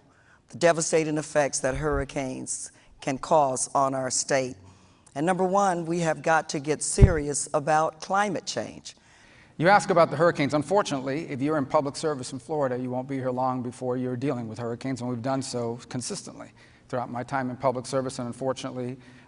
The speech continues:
Speaker 2: uh, back in twenty seventeen, we had devastating storms, twenty eighteen as well, and now,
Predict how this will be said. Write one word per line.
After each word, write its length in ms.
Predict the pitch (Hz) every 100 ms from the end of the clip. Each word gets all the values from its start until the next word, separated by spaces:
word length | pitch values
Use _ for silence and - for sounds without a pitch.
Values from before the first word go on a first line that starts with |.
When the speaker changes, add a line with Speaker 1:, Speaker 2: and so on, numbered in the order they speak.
| 135
Speaker 2:
uh, 140 | 123
back 260 | 117 135 143
in 40 |
twenty 220 | 131 143
seventeen, 560 | 139 139 127 127 147 151
we 60 |
had 120 | 139 117
devastating 540 | 127 131 - 127 131
storms, 400 | - 147 139 131
twenty 260 | - 120 120
eighteen 320 | 123 131 127
as 140 | 123
well, 220 | 120 120
and 80 | 117
now, 340 | 120 123 120